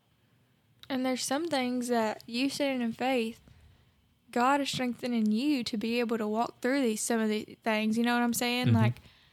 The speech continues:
Speaker 1: it's something that before might have just taken you out, but now, like, you have strength from God to
Speaker 2: Mm-hmm.
Speaker 1: walk through the situation.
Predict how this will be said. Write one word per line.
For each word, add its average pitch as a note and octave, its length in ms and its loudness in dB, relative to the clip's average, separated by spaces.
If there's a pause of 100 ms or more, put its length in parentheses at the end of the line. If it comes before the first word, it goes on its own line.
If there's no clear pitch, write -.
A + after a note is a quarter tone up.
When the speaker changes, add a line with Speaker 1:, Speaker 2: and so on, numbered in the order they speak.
(240)
Speaker 1:
it's A#3+ 140 2
something C4+ 460 2
that A3+ 240 2
before A#3+ 580 4
might A3 240 4
have G#3 120 0
just A3 220 -6
taken A3+ 400 0
you A3 200 4
out, A3+ 320 0
but A3 160 0
now, A#3 260 4
like, G#3+ 240 0 (100)
you B3 200 2
have A3+ 200 2
strength A3 400 -2
from A3 220 2
God G#3+ 400 0
to A3 260 -4
Speaker 2:
Mm-hmm. A2 280 6
Speaker 1:
walk A3 340 0
through G#3+ 160 -2
the G#3 80 -2
situation. A3 720 -4